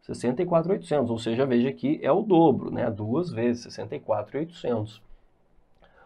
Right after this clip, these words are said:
E fazendo isso, a gente chega num valor contábil, num valor contábil de cinquenta e cinco e duzentos. E nessa segunda hipótese,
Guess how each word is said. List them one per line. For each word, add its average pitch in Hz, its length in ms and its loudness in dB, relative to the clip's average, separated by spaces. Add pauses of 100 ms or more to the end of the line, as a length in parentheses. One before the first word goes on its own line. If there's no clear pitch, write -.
(240)
E 135 100 2
fazendo 165 540 8
isso, 190 420 4
a 135 100 4
gente 120 280 2
chega 131 540 2 (720)
num 139 180 4
valor 117 340 8
contábil, 143 760 2 (1400)
num 139 160 0
valor 143 300 6
contábil 143 760 4 (1300)
de 135 160 -4
cinquenta 160 500 0
e 147 80 2
cinco 127 340 -2
e - 20 2
duzentos. 117 720 -6 (1200)
E 131 60 2
nessa 196 300 4
segunda 131 360 4
hipótese, 139 580 6